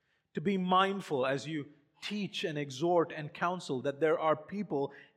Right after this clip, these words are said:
at different milestones in their spiritual growth and understanding. Patience requires us to be slow to speak, slow to make judgments until we have all the facts.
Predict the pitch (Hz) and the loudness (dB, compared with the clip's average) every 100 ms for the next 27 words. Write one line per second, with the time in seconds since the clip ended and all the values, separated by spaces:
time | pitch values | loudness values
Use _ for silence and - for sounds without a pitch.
0 | _ _ _ _ _ _ _ _ _ _ | _ _ _ _ _ _ _ _ _ _
1 | _ - 156 117 _ 208 208 202 190 180 | _ -4 -4 -4 _ 0 0 -2 0 4
2 | 170 185 175 160 143 143 165 151 147 143 | 4 2 -2 -4 -4 -4 -4 0 0 0
3 | - 175 170 180 165 147 170 165 147 135 | -2 -2 0 -2 -4 2 4 4 2 -4
4 | 143 143 - 170 165 101 - _ _ _ | -6 -6 -4 -4 -4 -10 -14 _ _ _
5 | _ _ _ _ _ _ _ _ _ _ | _ _ _ _ _ _ _ _ _ _
6 | _ _ _ _ _ _ 208 208 208 185 | _ _ _ _ _ _ 2 2 2 -2
7 | 170 175 190 202 170 165 156 - 165 170 | -2 4 6 6 6 4 2 -2 -4 -4
8 | - 175 180 190 180 - - 202 170 - | -4 2 4 4 2 -4 -6 -8 -8 -12
9 | - _ _ _ _ _ _ _ _ - | -14 _ _ _ _ _ _ _ _ -12
10 | - 185 196 196 196 180 185 156 165 196 | 0 6 8 8 6 2 2 2 4 4
11 | 165 170 147 156 147 165 160 151 160 175 | 2 -4 -4 -4 -2 -2 0 0 4 4
12 | 160 156 160 156 190 175 151 - - | 4 4 4 2 0 0 -2 -10 -16